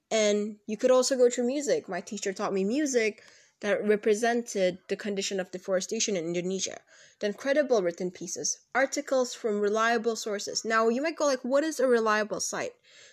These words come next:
So go to your teacher and ask, "What is it?" If they don't know, ask a native. And just pretty much look at what is credible.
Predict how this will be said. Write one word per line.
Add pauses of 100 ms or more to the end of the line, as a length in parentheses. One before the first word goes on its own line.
So
go
to
your
teacher
and
ask,
"What
is
it?"
If
they
don't
know,
ask
a
native. (800)
And
just
pretty
much
look
at
what
is
credible.